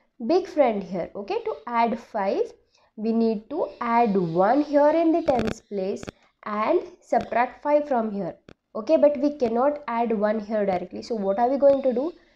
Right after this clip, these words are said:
Just a moment, we are coming to that. Let's subtract five here, and to add one again here, we are going to use our big friends.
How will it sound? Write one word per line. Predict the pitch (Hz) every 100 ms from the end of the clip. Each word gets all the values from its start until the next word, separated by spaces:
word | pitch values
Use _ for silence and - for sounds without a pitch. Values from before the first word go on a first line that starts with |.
| _ _ _ _ - 190
Just | 226 226
a | 311
moment, | 277 254 277 294
we | 254
are | 240
coming | 240 226 226
to | 202
that. | 180 214 392 - _ _ _ _ _ _ _ _ -
Let's | 220 330 -
subtract | - 247 220 240 240 -
five | 226 202 202
here, | 202 185 190 285 - _ _ -
and | 202 208 226 320 427 - _ _ -
to | 240 -
add | 233 254 214
one | 196 208 247 320 -
again | 233 226 233 247
here, | 247 214 185 202 - - _ _ -
we | 190 214 -
are | 254 269
going | 214 202 202 208 214
to | 254
use | 214 196 214 247
our | 294 294
big | 220 202 -
friends. | - 190 175 -